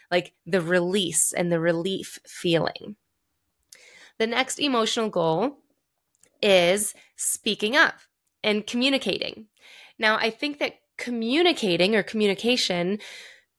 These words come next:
could be a quote unquote regular goal that somebody might set, but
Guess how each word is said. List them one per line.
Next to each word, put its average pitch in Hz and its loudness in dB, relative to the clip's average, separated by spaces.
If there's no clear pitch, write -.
could 320 0
be 262 6
a 202 6
quote 220 2
unquote 208 0
regular 202 2
goal 170 6
that 202 -2
somebody 180 -2
might 180 -2
set, 185 -2
but 262 2